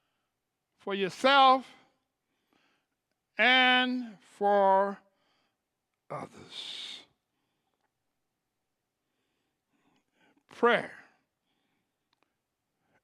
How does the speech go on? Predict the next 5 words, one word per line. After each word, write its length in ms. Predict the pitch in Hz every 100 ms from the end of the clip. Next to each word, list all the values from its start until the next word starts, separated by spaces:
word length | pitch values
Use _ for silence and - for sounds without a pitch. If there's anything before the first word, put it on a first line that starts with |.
| _
will 200 | 160 151
help 320 | 127 226 202
us 180 | 180 170
through 540 | - 226 214 185 151 135 _ _ _ _ _ _ _
twenty 360 | - 226 196 147